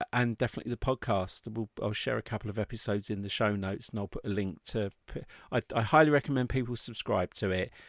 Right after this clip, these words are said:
It's, say, fifteen minutes every Monday.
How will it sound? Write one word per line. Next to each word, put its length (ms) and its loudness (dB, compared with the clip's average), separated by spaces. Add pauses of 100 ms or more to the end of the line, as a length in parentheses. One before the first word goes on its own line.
(220)
It's, 360 -2 (160)
say, 220 -2
fifteen 540 2
minutes 280 0
every 200 0
Monday. 540 2